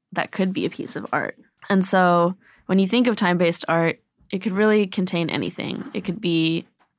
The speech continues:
oral, it could be visual. There's all sorts of things you can incorporate into a specific amount of time, even if you're not realizing. I mean, even in a movie, you're there for an hour and a half, two hours. That's time-based.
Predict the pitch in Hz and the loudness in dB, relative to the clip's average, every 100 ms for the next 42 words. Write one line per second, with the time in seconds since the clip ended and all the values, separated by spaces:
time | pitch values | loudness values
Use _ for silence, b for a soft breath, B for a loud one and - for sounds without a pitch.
0 | _ 175 190 196 196 196 - 170 - 175 | _ 0 4 4 4 2 0 -4 0 2
1 | 175 165 170 - 175 180 185 185 185 185 | 2 2 0 -2 -2 0 2 4 4 4
2 | 190 - _ - 185 185 196 190 180 175 | 0 -6 _ 0 0 2 2 0 -2 -2
3 | 170 170 175 196 - - - 196 180 180 | -2 -2 -2 -6 -12 -14 -2 0 0 -2
4 | 175 170 - 214 185 165 - _ 160 180 | -4 -4 -4 -2 -2 -2 -6 _ -4 -4
5 | - 180 165 165 - 185 - 180 175 175 | -2 -2 -2 -2 -4 -8 -6 -6 -4 -4
6 | 175 170 165 - - 190 190 - 214 - | -4 -4 -6 -10 -6 -6 -6 -10 -12 -14
7 | b b b b b _ 196 190 175 175 | b b b b b _ -2 0 -2 -2
8 | 170 165 185 175 165 165 170 180 190 208 | -2 0 0 0 -2 -4 -4 -2 0 0
9 | 226 190 170 185 214 165 - - 208 185 | 0 0 0 0 0 -2 -6 -8 -2 0
10 | 180 175 - 170 160 165 165 170 185 - | 0 0 -2 0 0 0 -2 -4 -4 -6
11 | 208 98 - - - 202 - - 208 202 | -2 -2 -2 -6 -8 -10 -14 -8 -6 -6
12 | - 196 - - 214 - - | -6 -6 -4 -6 -6 -8 -10